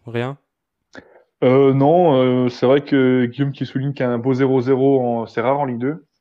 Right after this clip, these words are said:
Speaker 1: Ouais.
Speaker 2: Euh, souvent, on avait des zéro zéro, on se faisait chier.
Speaker 1: Oh, ouais, des purges.
Speaker 2: Euh, ou Arguigui qui dit, ouais, même en Ligue un, il est d'accord. Et ils sont, globalement, tout le monde est assez d'accord pour dire que Ndiaye mange, euh,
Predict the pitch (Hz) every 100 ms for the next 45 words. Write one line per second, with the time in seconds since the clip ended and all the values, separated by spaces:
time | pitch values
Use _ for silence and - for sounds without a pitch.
0 | _ _ 117 120 95 92 95 95 95 _
1 | _ 113 123 127 110 107 110 107 110 113
2 | 120 117 107 101 - 139 147 - 113 110
3 | 110 117 107 - 127 123 110 _ _ 120
4 | 117 117 113 110 110 110 - _ _ -
5 | 131 120 - 139 120 147 - 120 123 117
6 | 120 123 113 117 117 117 117 131 120 107
7 | 107 104 107 127 131 117 113 110 139 131
8 | 143 151 160 180 165 160 147 143 143 165
9 | 143 147 135 131 131 143 135 131 127 123
10 | 117